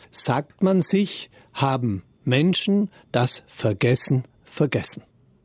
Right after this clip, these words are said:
Und da geht's halt darum, dass man festgestellt hat, dass im Unterschied zum Rest der Welt, wo Demenzerkrankungen zunehmen, also das Gedächtnis mit dem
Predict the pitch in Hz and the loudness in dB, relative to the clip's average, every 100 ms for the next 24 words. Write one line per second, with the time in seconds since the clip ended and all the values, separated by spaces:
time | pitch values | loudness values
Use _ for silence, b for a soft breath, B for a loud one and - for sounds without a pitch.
0 | _ 135 135 170 - 143 127 - 131 131 | _ -2 0 0 2 0 -2 -6 -2 0
1 | 151 175 156 143 143 143 131 127 B B | 2 0 0 0 2 0 0 -2 B B
2 | - - 175 - 151 - 123 110 107 - | -2 0 2 0 -2 0 -2 -2 -4 -2
3 | 120 135 135 214 233 190 143 131 101 - | -2 0 0 0 2 2 0 -2 -6 -10
4 | _ - 127 113 175 - 139 127 151 127 | _ -2 -2 0 0 0 0 0 0 -2
5 | - B B B - 113 117 131 127 120 | -8 B B B -8 -2 2 2 2 0
6 | - B B B B 123 127 139 196 226 | -4 B B B B -2 0 2 2 2
7 | 170 - 104 104 - 101 101 131 - B | 0 -2 -4 -6 -6 -8 -10 -12 -16 B
8 | B B B - - 202 220 139 104 107 | B B B -2 0 2 2 0 -2 -4
9 | 110 117 123 113 127 - - - 123 139 | -4 -2 -2 -2 -2 0 0 -2 -2 -2
10 | 175 - 175 143 139 127 - 123 113 110 | -2 -2 0 0 -2 -4 -6 -8 -6 -10